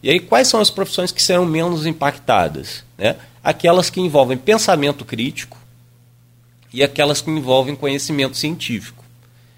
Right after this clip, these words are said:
Então, eu creio que há de se haver um, políticas públicas que incentivem as formações,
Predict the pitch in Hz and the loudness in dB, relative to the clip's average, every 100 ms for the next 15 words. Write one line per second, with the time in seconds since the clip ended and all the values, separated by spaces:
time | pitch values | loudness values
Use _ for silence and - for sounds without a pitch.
0 | _ _ - 98 127 180 175 - - 131 | _ _ -18 -2 0 2 0 -2 -4 -2
1 | 151 190 190 - - 170 226 - - 175 | 2 2 0 -4 0 2 2 2 2 2
2 | 127 143 143 139 - 139 147 233 - 147 | 4 0 0 -4 2 4 4 2 0 0
3 | - 135 160 196 123 95 - 135 143 - | -2 0 -2 -2 -6 -12 -10 -8 -6 -2
4 | 202 214 - 139 143 156 247 247 - _ | -2 -2 -2 0 0 0 -4 -6 -16 _
5 | - - - 156 180 165 127 - 127 143 | -14 -12 -8 -6 -4 -4 -4 0 2 2
6 | 190 240 - | 0 -4 -8